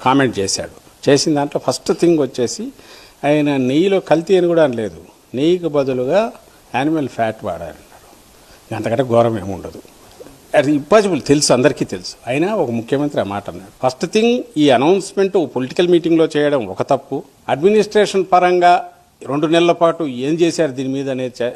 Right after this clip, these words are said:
వాళ్ళు చూసుకోవాలి, వాళ్ళు చెప్పాలి, వాళ్ళే ఆన్సరబుల్ అవుతారు. పైగా అది జరిగే టైంకి ఈ రిపోర్ట్ ఏదైతే పేస్ట్ చేసుకొని అంటున్నారో, అప్పటికి టూ మంత్స్ అయింది వాళ్ళు వచ్చి, వన్ అండ్ హాఫ్ మంత్, టూ మంత్స్ అవుతుంది. So, well అడ్వాన్స్డ్ స్టేజ్లో ఉన్నారు. ఏదో వాళ్ళు వచ్చిన రోజు అయితే మాకేం తెలుసు అనొచ్చు. And ఈ కాంట్రాక్ట్ సప్లై చేసిన కూడా టూ మంత్స్ చేసినట్టున్నాడు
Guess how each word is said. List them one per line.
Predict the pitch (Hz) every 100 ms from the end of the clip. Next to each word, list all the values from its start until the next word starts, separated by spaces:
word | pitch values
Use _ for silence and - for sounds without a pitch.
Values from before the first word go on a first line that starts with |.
| -
వాళ్ళు | 113 123 120
చూసుకోవాలి, | 131 - 123 107
వాళ్ళు | 101 120
చెప్పాలి, | 120 - 113 95
వాళ్ళే | - 117 139
ఆన్సరబుల్ | 120 117 113 113
అవుతారు. | 110 117 120 165 _ _
పైగా | 127 147 143 139 127 - - - _ -
అది | 151
జరిగే | 135 156 220 233
టైంకి | 226 226 220 185
ఈ | 185
రిపోర్ట్ | 180 180 226 226
ఏదైతే | 196 190 196
పేస్ట్ | - 165 165 190
చేసుకొని | 160 165 156
అంటున్నారో, | 127 147 170
అప్పటికి | 226 - 185 175
టూ | 214
మంత్స్ | 226 240 226
అయింది | 214 170
వాళ్ళు | 143
వచ్చి, | 131 - 98 - _ -
వన్ | 143
అండ్ | 135
హాఫ్ | 123
మంత్, | 135 165
టూ | 117
మంత్స్ | 120 113
అవుతుంది. | 101 - - _ 233
So, | 160 131
well | 214 247 240 233 - _
అడ్వాన్స్డ్ | 131 143 202 214 208
స్టేజ్లో | - 185 175 147
ఉన్నారు. | 120 104 - _ _ -
ఏదో | 120 180
వాళ్ళు | 165 139
వచ్చిన | 127 - 190
రోజు | 208 185
అయితే | 175 170
మాకేం | 185 147 160 160
తెలుసు | 156 120 -
అనొచ్చు. | 101 - - _ -
And | 233 208
ఈ | 180
కాంట్రాక్ట్ | - 220 208 233 233
సప్లై | 214 226 226 226
చేసిన | 214 220
కూడా | 220
టూ | 214 214
మంత్స్ | 202 190 -
చేసినట్టున్నాడు | 147 - 107 - 85